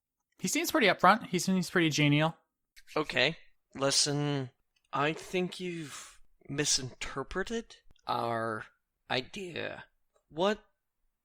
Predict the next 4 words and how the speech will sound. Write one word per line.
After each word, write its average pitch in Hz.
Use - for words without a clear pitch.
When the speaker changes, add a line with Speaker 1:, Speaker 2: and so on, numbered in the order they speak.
Speaker 2:
we're 131
looking 143
for -
is 139